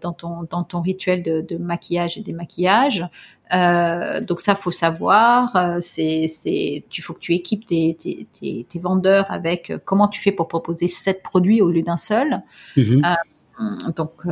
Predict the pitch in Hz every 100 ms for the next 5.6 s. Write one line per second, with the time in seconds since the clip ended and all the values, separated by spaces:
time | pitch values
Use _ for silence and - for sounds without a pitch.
0 | 170 165 170 170 165 165 156 147 - -
1 | 180 175 - 165 165 - - - - 69
2 | 69 - - 196 180 - - - 160 170
3 | 170 175 175 - - 160 180 - - 165
4 | 214 330 214 190 - - _ _ 175 185
5 | 190 190 170 165 160 156